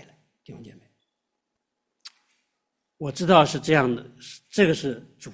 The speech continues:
要让我活出来的。人与人之间，我恒久忍耐，又有恩慈，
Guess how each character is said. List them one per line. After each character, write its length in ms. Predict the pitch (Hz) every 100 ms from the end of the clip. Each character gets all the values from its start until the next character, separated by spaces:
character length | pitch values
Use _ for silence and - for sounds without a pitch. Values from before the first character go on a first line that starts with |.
| 87
要 140 | 127
让 180 | 117 110
我 100 | 90
活 180 | - 98
出 140 | -
来 160 | 104 104
的。 60 | _ _ _ _ _ _
人 200 | - 143
与 60 | 135
人 240 | 120 127
之 160 | 123 110
间， 260 | 123 117
我 80 | 110
恒 420 | - - 151 156
久 200 | 135 143
忍 220 | 139 120 127
耐， 160 | 127
又 180 | 120 117
有 120 | 107
恩 180 | - 117
慈， 220 | - -